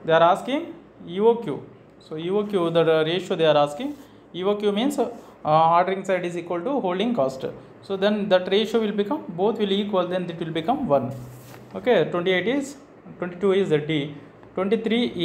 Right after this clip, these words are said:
is a D, that is solving a system of linear equation. You know simplex method means solving a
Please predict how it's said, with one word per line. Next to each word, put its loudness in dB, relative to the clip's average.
is -4
a -2
D, 2
that 6
is -2
solving 2
a 2
system -4
of 0
linear -2
equation. -8
You -6
know 0
simplex -4
method -2
means -2
solving 2
a 0